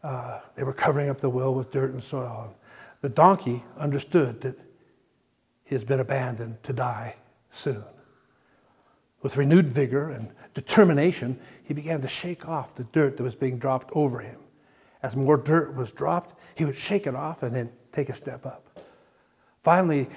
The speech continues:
as the dirt kept on dropping, he reached the top of the well and climbed out of the edge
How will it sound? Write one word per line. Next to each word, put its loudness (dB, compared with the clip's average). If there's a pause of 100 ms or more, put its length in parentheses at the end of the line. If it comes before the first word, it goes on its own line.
as -2
the -2
dirt 0
kept 0
on 2
dropping, 0 (580)
he -4
reached -2 (300)
the -8
top -8
of -4
the -4
well -8 (720)
and -12
climbed -6
out -8 (280)
of -10
the -10
edge -14